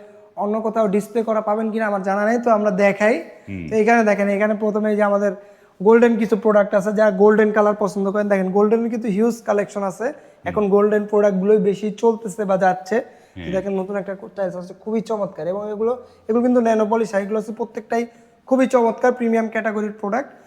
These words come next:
Speaker 2: এগুলো হচ্ছে, এ, মানে, এ,
Speaker 1: ন্যানো পলিশ, হাই গ্লসি,
Speaker 2: হাই গ্লসি
Speaker 1: হাই গ্লসি।
Speaker 2: প্রোডাক্টগুলো।
Speaker 1: এই যে পা-,
Speaker 2: এগুলো
Speaker 1: পাশে
Speaker 2: প্রাইস রেঞ্জটা একটু বলে যাই দর্শকদেরকে।
Speaker 1: ও, এগুলো আটানব্বই থেকে একশো দুই এই রেঞ্জের
Speaker 2: এগুলো
Speaker 1: ভিতরে নিতে পারবেন।
Speaker 2: আটানব্বই থেকে একশো দুই টাকার মধ্যে।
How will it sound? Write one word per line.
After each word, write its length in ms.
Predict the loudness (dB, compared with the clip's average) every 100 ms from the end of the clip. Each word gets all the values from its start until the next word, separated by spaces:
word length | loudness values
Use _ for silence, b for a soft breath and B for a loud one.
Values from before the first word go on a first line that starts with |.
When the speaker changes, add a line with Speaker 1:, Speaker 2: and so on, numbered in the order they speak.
| -12
Speaker 2:
এগুলো 200 | -4 -4
হচ্ছে, 160 | -4 -6
এ, 200 | -8 -6
মানে, 220 | -6 -6
এ, 400 | -8 -8 -8 -6 -2
Speaker 1:
ন্যানো 240 | 0 0
পলিশ, 240 | 0 -2 -2
হাই 160 | -4
গ্লসি, 320 | 0 0 0 -2
Speaker 2:
হাই 120 | -4
গ্লসি 340 | -4 -6 -4
Speaker 1:
হাই 180 | -2 -2
গ্লসি। 20 |
Speaker 2:
প্রোডাক্টগুলো। 400 | -2 -4 -4 -6
Speaker 1:
এই 120 | -6
যে 80 | -8
পা-, 200 | -6 -6 -2
Speaker 2:
এগুলো 240 | 0 0
Speaker 1:
পাশে 60 | 2
Speaker 2:
প্রাইস 220 | 2 2 -2
রেঞ্জটা 260 | -6 -6
একটু 140 | -8 -4
বলে 260 | -2 0
যাই 200 | 0 0
দর্শকদেরকে। 640 | -2 -6 -6 -2 -2 0 0
Speaker 1:
ও, 40 |
এগুলো 380 | 0 0 0 2
আটানব্বই 480 | 0 0 -2 -2 -2
থেকে 160 | -2
একশো 240 | -6 -6 -6
দুই 200 | -2 0
এই 80 | -2
রেঞ্জের 280 | -4 -4
Speaker 2:
এগুলো 100 | -4
Speaker 1:
ভিতরে 160 | 0 0
নিতে 140 | 0
পারবেন। 160 | 0 -2
Speaker 2:
আটানব্বই 280 | -4 -6 -6
থেকে 240 | -6 -2
একশো 280 | -2 -2 -6
দুই 240 | -2 -2
টাকার 360 | -2 -4 -4 -6
মধ্যে। 420 | -8 -10 -8 -8